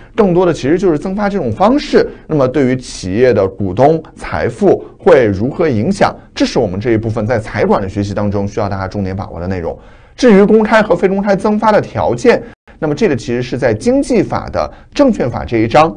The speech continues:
对大家的考核要求啊，所以在财管的时候，大家就不需要去对增发条件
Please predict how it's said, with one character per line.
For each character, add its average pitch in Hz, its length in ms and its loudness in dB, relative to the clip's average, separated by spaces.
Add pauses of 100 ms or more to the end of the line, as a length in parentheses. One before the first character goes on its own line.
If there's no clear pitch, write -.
(180)
对 139 120 2
大 110 160 -2
家 95 160 0
的 95 240 -2
考 - 160 -10
核 80 140 -8
要 82 160 -2
求 - 220 -14 (120)
啊， 95 140 -10
所 135 160 -2
以 139 60 2
在 - 120 6
财 - 160 0
管 196 160 4
的 120 80 -2
时 117 120 0
候， 120 80 2
大 135 100 -2
家 131 100 2
就 131 120 -2
不 127 120 -6
需 131 160 -2
要 127 140 4
去 127 180 -4
对 120 320 2 (360)
增 196 180 0
发 202 100 2
条 120 280 0
件 208 260 4